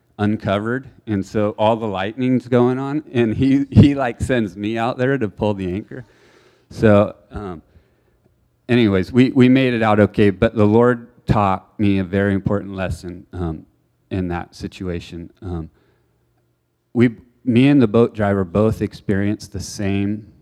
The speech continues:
the same event, the same storm, the same, um, circumstance, but his familiarity, to him it was just nothing. You, to him it was just time to go smoke, right?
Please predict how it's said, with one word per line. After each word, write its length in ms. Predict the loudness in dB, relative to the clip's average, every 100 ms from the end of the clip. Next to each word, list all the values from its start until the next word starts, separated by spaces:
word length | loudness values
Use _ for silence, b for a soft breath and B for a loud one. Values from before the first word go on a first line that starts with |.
| -20 _ _ _ _ -14
the 120 | -14
same 540 | -6 -2 -2 -2 -6 -14 _ _ _ _ _ _ _
event, 500 | -10 -6 -4 -4 -4
the 80 | -12
same 300 | -14 -10 -10
storm, 520 | -12 -8 -4 -4 -4
the 60 | -8
same, 440 | -10 -8 -8 -8 _ _ _
um, 220 | -4 -4 -6
circumstance, 880 | -12 -12 -10 -14 -8 -6 -6 _ _ _ _ _ _ _ _ _ _ _ _ _ _ _
but 440 | 0 0 0 -6 _ _ _ _ -6
his 320 | 0 0 -2
familiarity, 920 | -4 -2 0 0 0 -2 -4 -4 -6
to 200 | -4 -2
him 280 | 2 2 2
it 120 | 0
was 180 | -6 -8
just 260 | -10 -12 _ _ _ _ _
nothing. 520 | -10 -8 -8 -10 -14 -10
You, 140 | -10
to 160 | -6 -6
him 240 | -2 0
it 80 | -2
was 180 | -4 -8
just 280 | -10 -10 -4
time 260 | -2 0
to 60 | -2
go 160 | -4 -8
smoke, 460 | -8 -4 -4 -6
right? 280 | -8 -6 -6